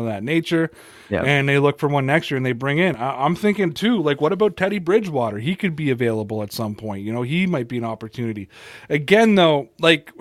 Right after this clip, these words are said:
Speaker 1: I agree. We're gonna get a bridge quarterback, but I, it, it, it's,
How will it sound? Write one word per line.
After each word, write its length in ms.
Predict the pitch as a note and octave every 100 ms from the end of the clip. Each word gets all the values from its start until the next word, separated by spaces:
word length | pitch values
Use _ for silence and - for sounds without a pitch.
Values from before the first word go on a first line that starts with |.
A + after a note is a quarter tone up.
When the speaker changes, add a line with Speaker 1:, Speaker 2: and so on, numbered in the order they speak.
| - - _ _ _ _ _ _ _ _ _ _ _ _ -
Speaker 1:
I 120 | F#3
agree. 260 | F3+ A3+
We're 140 | D3+ E3+
gonna 180 | G#3+ A#3
get 120 | A#3
a 60 |
bridge 300 | E3 D#3+ E3+
quarterback, 640 | - F3+ F3+ F3 F3+ G#3 -
but 100 | D#3+
I, 40 |
it, 120 | D3+
it, 440 | - D3 - D3 -
it's, 480 | D#3 D3+ - - -